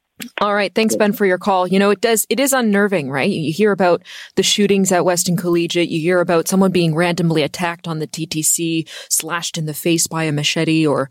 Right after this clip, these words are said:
Speaker 1: they were stabbed. Uh, and we're hearing more. Uh, the day doesn't go by when you hear another story about crime in Toronto. And it just brings me back to that tickety-boo comment from our premier. I mean, what was that?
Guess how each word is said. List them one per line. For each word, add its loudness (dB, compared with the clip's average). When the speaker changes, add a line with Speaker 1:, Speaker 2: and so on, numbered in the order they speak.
Speaker 1:
they 0
were -4
stabbed. -2
Uh, -4
and 0
we're 2
hearing 2
more. 2
Uh, 2
the 0
day 2
doesn't 2
go 2
by 0
when -4
you -2
hear 2
another 0
story 2
about -2
crime -2
in 0
Toronto. 0
And 0
it -2
just 0
brings 2
me 2
back -2
to -8
that 0
tickety-boo 0
comment -2
from -2
our 0
premier. 2
I -8
mean, -4
what -4
was -4
that? -6